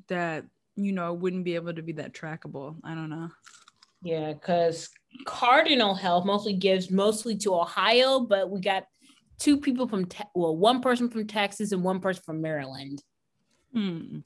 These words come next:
Speaker 2: which is Pete Olson. And C-, Cargill give to Bill Fortes a co-, total of, let's see, two thousand, three thousand, four thousand,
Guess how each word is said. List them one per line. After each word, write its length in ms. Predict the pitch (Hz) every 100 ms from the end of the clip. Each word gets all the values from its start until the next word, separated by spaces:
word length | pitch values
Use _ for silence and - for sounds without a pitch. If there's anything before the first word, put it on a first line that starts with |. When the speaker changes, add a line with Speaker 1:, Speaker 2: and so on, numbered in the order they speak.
| _ _ -
Speaker 2:
which 180 | 175
is 160 | 180 170
Pete 360 | - 254 254 -
Olson. 800 | 180 165 160 - 156 165 226 - _ _ _ _ _ _ _ _ _ _ _ _ _
And 280 | 170 165 165
C-, 100 | 202
Cargill 880 | - 277 349 285 202 175 170 202 214 - _ -
give 260 | 190 185 180
to 400 | 196 175 170 160
Bill 260 | 160 185 180
Fortes 540 | 214 196 185 185 175
a 40 | 165
co-, 420 | - 196 180 180
total 680 | 185 196 185 185 185 185 -
of, 500 | 156 151 151 151 151
let's 180 | 147 -
see, 640 | - 139 131 123 120 147 - - _
two 220 | - 233 220
thousand, 760 | 220 202 196 190 196 190 190
three 220 | 196 190
thousand, 680 | 185 170 170 170 165 170 170
four 160 | - 165
thousand, 760 | 165 156 147 147 147 147 147